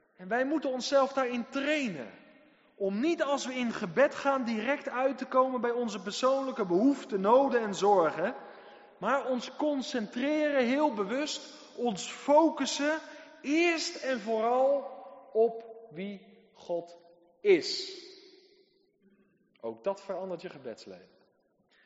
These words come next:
Vijf eenvoudige principes. En je zal gaan ervaren, als je dit niet alleen hoort,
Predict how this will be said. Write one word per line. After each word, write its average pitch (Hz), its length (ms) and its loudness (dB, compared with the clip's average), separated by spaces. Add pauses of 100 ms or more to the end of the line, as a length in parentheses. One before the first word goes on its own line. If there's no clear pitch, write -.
(100)
Vijf 294 640 0 (520)
eenvoudige 220 920 2 (520)
principes. 185 920 -8 (1400)
En 185 140 2
je 220 100 2
zal 240 220 6
gaan 240 200 0
ervaren, 247 640 4 (640)
als 220 220 0
je 226 120 -6
dit 226 200 -4
niet 254 200 0
alleen 226 280 2
hoort, 240 520 6